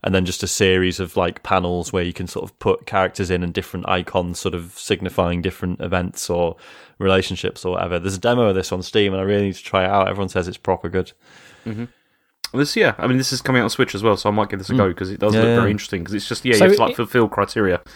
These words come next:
Speaker 2: like, for each one.
Speaker 1: Mm.
Speaker 3: So it's a game making a story, or do you then play out the story afterwards, but things change, or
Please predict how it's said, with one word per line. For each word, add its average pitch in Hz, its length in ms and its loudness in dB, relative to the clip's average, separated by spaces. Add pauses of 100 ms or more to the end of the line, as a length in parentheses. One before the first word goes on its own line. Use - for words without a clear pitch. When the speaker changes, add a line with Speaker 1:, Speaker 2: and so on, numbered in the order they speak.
(220)
Speaker 2:
like, 82 120 -2
for 101 100 -2
each - 120 -4
one. 95 140 0 (440)
Speaker 1:
Mm. 101 140 -4
Speaker 3:
So 185 60 2
it's 196 240 0
a 208 40 0
game 202 360 2
making 143 320 0
a 127 60 2
story, 120 440 0
or 131 220 0
do 135 120 -4
you 127 140 2
then 127 420 0
play 127 280 0
out 127 160 0
the 127 60 -4
story 127 340 0
afterwards, 120 600 0
but - 380 -2
things 123 280 -2
change, 147 500 -2
or 117 240 -2